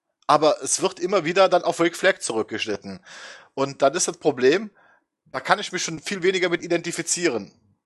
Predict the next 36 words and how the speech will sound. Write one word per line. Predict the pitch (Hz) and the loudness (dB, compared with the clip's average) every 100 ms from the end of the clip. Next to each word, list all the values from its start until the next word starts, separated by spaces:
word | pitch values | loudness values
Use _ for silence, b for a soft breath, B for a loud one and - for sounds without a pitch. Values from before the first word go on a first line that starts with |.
| 131 | 2
äh, | 120 117 | 4 4
in, | 123 | 0
in | 135 | -4
dem | 117 | -4
Moment. | 123 117 113 | -2 -4 -4
Ich | 135 | -4
habe | 165 | -4
also | 160 | -4
schon | 143 147 | -4 -4
ein | |
Problem, | - 123 123 151 180 B B - | -4 -2 2 2 0 B B 2
welchen | 147 175 185 | 2 2 -2
dieser | 160 156 | -2 0
Charaktere | 147 147 175 165 | 0 0 0 0
vertraue | 156 147 - 208 127 | 2 0 4 4 4
ich. | 113 | 0
Und | 117 120 - B B | -6 -12 -16 B B
ich | |
sag | 160 165 | 2 4
mal, | 135 | 2
wenn | 139 | 0
ich | |
jetzt | 147 - - 104 | -2 -6 -8 0
Bösewichte | 185 202 160 139 139 | 2 2 0 -2 -2
nehme, | 117 113 107 | -2 -2 -4
die | 110 | -2
alle | 120 151 156 | 2 2 2
eigentlich | 147 175 | -2 -4
nur | 139 | -2
eins | 123 190 | -2 -2
im | 160 | -6
Sinn | 123 123 110 | -4 -4 0
haben, | 110 113 | 0 -2
nämlich | 113 110 | -8 -4
da | 107 | 0
rauszukommen, | 131 233 - 208 - 104 95 | 4 4 2 0 4 4 2